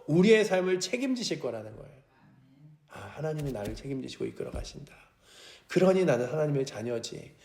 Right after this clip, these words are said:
그래서 그 확신과 능력 가운데 살아가면서 사무엘이 또한 하나님에게만 전적으로 그 모든 것을 맡기고 "그래서 하나님만 봐." 이런 것이 아니라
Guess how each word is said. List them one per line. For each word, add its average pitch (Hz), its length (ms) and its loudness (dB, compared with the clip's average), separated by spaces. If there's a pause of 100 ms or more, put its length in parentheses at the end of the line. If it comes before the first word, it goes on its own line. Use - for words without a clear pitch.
(140)
그래서 208 240 4
그 185 100 6
확신과 202 460 8
능력 143 260 6
가운데 143 300 4
살아가면서 147 920 4 (240)
사무엘이 220 460 10
또한 180 400 10 (300)
하나님에게만 214 840 8
전적으로 170 680 6
그 160 100 4
모든 156 320 6
것을 170 220 4
맡기고 135 600 2 (200)
"그래서 175 220 2
하나님만 196 480 6
봐." 143 160 10 (100)
이런 180 220 8
것이 160 260 6
아니라 117 680 2